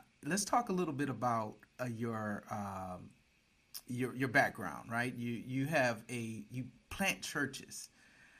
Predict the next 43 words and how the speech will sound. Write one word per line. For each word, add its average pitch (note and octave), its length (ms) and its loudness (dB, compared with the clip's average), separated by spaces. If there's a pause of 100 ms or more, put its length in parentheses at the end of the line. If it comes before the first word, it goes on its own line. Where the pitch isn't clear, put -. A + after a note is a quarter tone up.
(360)
uh, B2 360 6
and D3+ 140 2
it C#3 80 2
kinda F3+ 240 10
ties C3+ 460 8
to, C3 80 4
you B2 200 2
know, A#2+ 100 0
what A#2+ 200 -2
you B2 40 0
were A2+ 60 0
describing A2+ 540 2
on G#2+ 140 -4
how, A2 440 -2
um, G#2 280 -6
George A#2 240 -2
Floyd A2+ 500 -2
was G#2 220 -8
part B2+ 340 4
of G#2+ 140 -4
that F#2+ 240 -4 (320)
plant A#2 340 0 (140)
per A#2 100 -4
se, A2 320 0
obviously G#2 480 0 (120)
going A#2+ 200 0
into A2 180 -4
neighborhoods G#2+ 580 -4
and G2 200 -10
connecting G#2 500 -2
and G2 140 -8
so A2+ 140 -4
forth. G2+ 320 -8 (640)
What, G#3 400 4
what G3 200 4
is A#3 140 4
this B2 220 0
about? F2+ 340 2
You, A#2+ 160 -2
you, C3+ 160 0 (260)
you, D3 120 -4
you, D3 340 -4
you've, C#3 200 -2